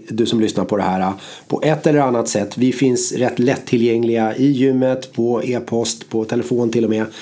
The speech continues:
Eh, berätta för oss vad du har för problem, vad du har för funderingar, så ska vi belysa dessa i det här programmet. Och kommentarer naturligtvis. Här var ju vad vi tyckte. Vi vill veta vad du tycker också.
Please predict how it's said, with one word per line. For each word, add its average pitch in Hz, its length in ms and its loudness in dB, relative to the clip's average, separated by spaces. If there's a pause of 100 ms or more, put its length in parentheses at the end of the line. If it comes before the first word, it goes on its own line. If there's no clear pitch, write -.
(480)
Eh, 104 580 0 (520)
berätta 139 400 2
för 156 120 4
oss 180 320 2
vad 127 220 2
du 127 360 4
har 120 260 0
för 113 160 -4
problem, 131 520 0
vad 110 200 2
du 117 120 2
har 113 260 0
för 110 240 0
funderingar, 110 640 0
så 113 140 -6
ska - 180 -4
vi 101 240 -4 (400)
belysa 110 440 2
dessa 98 360 -2
i 98 200 -2
det 92 120 -2
här 90 320 -4
programmet. 101 580 -2
Och - 340 2
kommentarer 113 520 0
naturligtvis. 90 640 -6 (300)
Här 127 180 0
var 135 120 4
ju 135 80 2
vad 127 160 2
vi 123 80 2
tyckte. 131 340 -2 (760)
Vi 120 100 2
vill 113 160 2
veta 120 180 2
vad 113 120 4
du 117 80 4
tycker 120 240 2
också. 120 280 -2